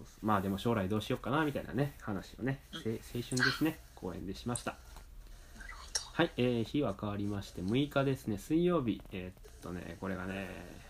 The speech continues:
Speaker 1: これが良かったんですよ。これが今回一番良かったかもしれないですね。えーっと、
Speaker 2: はい。
Speaker 1: 三鷹市民美術館、市民美術館やったか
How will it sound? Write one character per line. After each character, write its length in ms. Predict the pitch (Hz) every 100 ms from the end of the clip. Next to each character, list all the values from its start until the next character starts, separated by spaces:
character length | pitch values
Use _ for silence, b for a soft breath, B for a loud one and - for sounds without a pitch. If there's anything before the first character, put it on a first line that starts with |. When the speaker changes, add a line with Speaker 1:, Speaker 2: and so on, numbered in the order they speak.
| B
Speaker 1:
こ 100 | -
れ 60 | 113
が 60 |
良 100 | 110
か 80 | 120
っ 100 | 113
た 100 | 107
ん 60 | 95
で 60 |
す 40 | -
よ。 120 | 90
こ 80 | 117
れ 80 | 139
が 80 | 131
今 220 | - 160
回 140 | 101 98
一 100 | 120
番 100 | 123
良 60 |
か 100 | 123
っ 60 | 104
た 80 | -
か 60 |
も 60 | 85
し 100 | -
れ 60 | 87
な 80 |
い 40 | 82
で 40 |
す 80 | -
ね。 260 | 101 101 - B B B B B -
え 100 | 98
ー 0 |
っ 20 |
と、 60 | -
Speaker 2:
は 60 |
い。 80 | 87
Speaker 1:
三 200 | 98 123
鷹 500 | 156 156 151 139 - -
市 200 | - -
民 240 | 120 120 117
美 120 | 113
術 240 | 110 101 -
館、 140 | 65 -
市 120 | - 117
民 200 | 127 127
美 80 |
術 180 | 123 117
館 140 | - 71
や 60 |
っ 40 |
た 60 |
か 60 | -